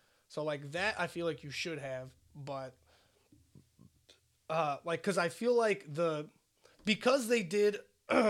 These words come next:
Mugen Train episodically, and then they're doing the entertainment arc, I, like, as far as I know, like, I th-,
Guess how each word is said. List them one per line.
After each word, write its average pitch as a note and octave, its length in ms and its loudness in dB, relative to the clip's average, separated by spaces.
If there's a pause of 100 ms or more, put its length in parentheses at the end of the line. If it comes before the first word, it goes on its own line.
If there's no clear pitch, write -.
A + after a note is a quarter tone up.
(1160)
Mugen F#3+ 400 0
Train G#3+ 440 4 (100)
episodically, F3+ 840 -2 (360)
and E3+ 120 0
then F3 80 -2
they're F3 100 -2
doing F3+ 240 2
the D#3+ 120 -2
entertainment D#3+ 540 -4
arc, A3 300 -2 (540)
I, C#3+ 140 -6 (100)
like, C#3+ 320 -8
as C#3+ 160 -6
far A3 240 -2
as G3+ 100 0
I F#3+ 80 2
know, D#3+ 140 -4
like, D#3 160 -2
I D3+ 60 -2
th-, D3 60 -12